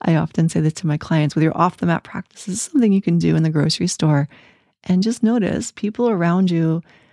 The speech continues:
will probably notice, and you'll probably be calming the whole room down, honestly. <laughs> You know, you could just do it subtly, and people will just, you'll be more magnetic. They'll be drawn to you. Maybe see, people ask, like,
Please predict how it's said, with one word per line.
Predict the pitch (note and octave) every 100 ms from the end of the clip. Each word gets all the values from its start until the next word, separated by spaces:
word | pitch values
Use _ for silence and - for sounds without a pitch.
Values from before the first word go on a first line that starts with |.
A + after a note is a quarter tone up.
| _ _ _ _ _
will | - F3
probably | - E3+ F3+ G#3+
notice, | D#3 D3 D#3 -
and | D#3+ D#3+ - - -
you'll | F3
probably | - F#3+ B3+
be | F3
calming | D3+ - E3+ E3+
the | D3+
whole | D#3 F3
room | D#3 F3 E3+
down, | E3 D#3+ D#3 -
honestly. | E3+ E3 - G3 -
<laughs> | A#3 - -
You | A#3+ _
know, | G#3
you | G#3+
could | F#3+
just | F#3+ F#3
do | F#3+
it | F3
subtly, | - F3 E3 E3 E3 - - - - -
and | F#3
people | G#3+ A3+
will |
just, | G3 G3+ - _ _ _
you'll | F#3 F#3
be | G3+
more | F#3+ D#3+
magnetic. | D3+ D3 D3+ D3 D#3+
They'll | -
be | -
drawn | - E3 -
to | -
you. | F3 G#3
Maybe | F#3+ E3+ F#3
see, | - G#3+ -
people | A3 A3 F#3+
ask, | - E3 E3+
like, | - -